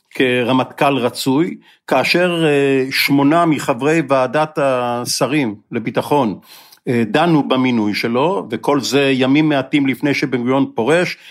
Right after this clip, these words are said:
בן גוריון רצה להשאיר מאחוריו את נאמניו, ואת דיין הוא הביא למינוי ממש ברגע האחרון,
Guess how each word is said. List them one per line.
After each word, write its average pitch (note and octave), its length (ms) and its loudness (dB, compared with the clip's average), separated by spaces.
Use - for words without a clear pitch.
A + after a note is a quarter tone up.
בן A#2+ 160 0
גוריון C3 200 2
רצה C#3 340 0
להשאיר C#3+ 500 0
מאחוריו C3+ 600 0
את B2 140 -8
נאמניו, B2 520 0
ואת D#3 440 -2
דיין C#3+ 420 2
הוא D3+ 200 0
הביא B2+ 260 0
למינוי C#3+ 680 0
ממש C3+ 320 2
ברגע C#3+ 400 0
האחרון, D3 500 0